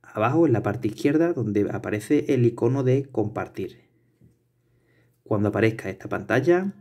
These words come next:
tienes que darle a ocultar. Le das a ocultar foto y cuando le has dado a ocultar, como puedes ver, ya no tenemos la foto. Ahora, si quieres recuperar la foto, cuando entras en la aplicación de fotos,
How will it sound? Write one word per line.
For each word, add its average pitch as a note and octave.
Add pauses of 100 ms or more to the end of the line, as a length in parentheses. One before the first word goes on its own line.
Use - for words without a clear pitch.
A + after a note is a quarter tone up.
(160)
tienes B2+
que A#2+
darle C#3
a D3
ocultar. B2 (1120)
Le G#2+
das F#2
a G2+
ocultar F#2+
foto C3 (1000)
y B2+
cuando G#2
le F#2+
has G2
dado G#2+
a F#2
ocultar, C3
como -
puedes A2
ver, B2
ya A2
no G#2+
tenemos G2
la F#2
foto. D3 (600)
Ahora, G#2+ (200)
si -
quieres G#2
recuperar G2
la F2+
foto, C3+
cuando G2
entras A2+
en G2
la F2+
aplicación F#2+
de F2+
fotos, D#3